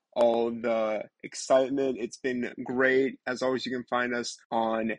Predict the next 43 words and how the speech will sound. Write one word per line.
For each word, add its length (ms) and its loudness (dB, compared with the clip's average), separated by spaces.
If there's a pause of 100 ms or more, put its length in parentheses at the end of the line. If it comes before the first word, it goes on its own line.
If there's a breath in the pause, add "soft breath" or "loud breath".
(140)
Anchor, 500 2
Spotify, 800 2
Apple 300 -2 (300)
Podcasts, 800 0
Google 260 -2
Podcasts, 600 -4
Amazon, 720 -4
Jake's 200 -4
Small 180 -2
Market 280 -4
Sports 360 -2
Take. 180 -2
You 140 -6
can 140 -10
find 180 0
us 160 -8
on 360 -6 (100)
Instagram, 500 0
Twitter, 460 0
or 80 -2
Facebook 680 -2 (300 soft breath)
at 160 0
Jake's 200 -4
Take 220 -6
Podcast, 500 4
or 40 -4
my 140 -2
personal 480 -4
one, 260 -2
Jake 200 -10
Still 160 -6
fourteen. 600 -2 (340 soft breath)
Once 300 4
again, 380 4
this 160 -6
is 120 -6
sponsored 420 -4
by 240 0 (120)
Anchor 360 4
and 520 0
Variety 380 2
Sports 380 -12
Network. 300 0